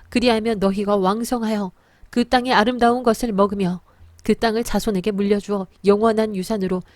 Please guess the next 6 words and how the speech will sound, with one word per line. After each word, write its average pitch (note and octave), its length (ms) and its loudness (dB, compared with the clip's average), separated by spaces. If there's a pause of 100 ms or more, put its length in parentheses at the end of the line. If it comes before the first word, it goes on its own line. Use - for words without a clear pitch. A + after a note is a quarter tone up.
(120)
물려주게 A3 640 0
되리라." F3+ 340 -4
하셨나이다. F#3+ 760 -6 (760)
우리의 A3 320 2
악한 C4 380 0
행실과 B3 680 -2